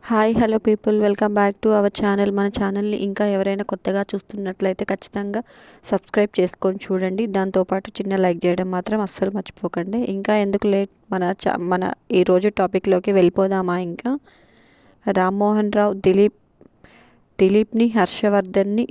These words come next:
తీసుకొని అక్క ఇంటికి బయలుదేరాడు. వాళ్ళకంటే ముందే వెళ్ళిన శక్తిని, రాధాని చూడగానే ఇంట్లో అందరూ సీతారామయ్యకు ఎలా ఉందని అడగడంతో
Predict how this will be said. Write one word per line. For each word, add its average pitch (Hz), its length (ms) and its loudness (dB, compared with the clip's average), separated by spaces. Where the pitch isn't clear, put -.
తీసుకొని 190 580 0
అక్క - 220 -4
ఇంటికి 208 420 2
బయలుదేరాడు. 185 680 2
వాళ్ళకంటే 196 600 2
ముందే 202 380 2
వెళ్ళిన 196 380 4
శక్తిని, 208 680 0
రాధాని 196 540 2
చూడగానే 196 460 0
ఇంట్లో 196 340 0
అందరూ 196 460 0
సీతారామయ్యకు 196 840 2
ఎలా 190 300 6
ఉందని 196 420 0
అడగడంతో 202 800 0